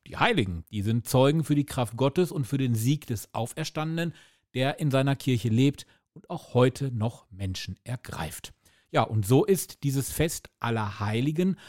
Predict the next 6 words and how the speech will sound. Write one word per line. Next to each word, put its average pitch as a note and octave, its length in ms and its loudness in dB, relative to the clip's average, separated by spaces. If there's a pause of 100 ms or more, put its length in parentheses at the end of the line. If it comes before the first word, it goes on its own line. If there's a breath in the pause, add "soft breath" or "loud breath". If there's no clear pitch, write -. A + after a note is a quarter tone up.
(180 loud breath)
ein A#2 360 -2
durch A3 460 4
und A2+ 260 -2
durch C3+ 540 4 (180)
österliches B2 880 2
Fest. - 380 -8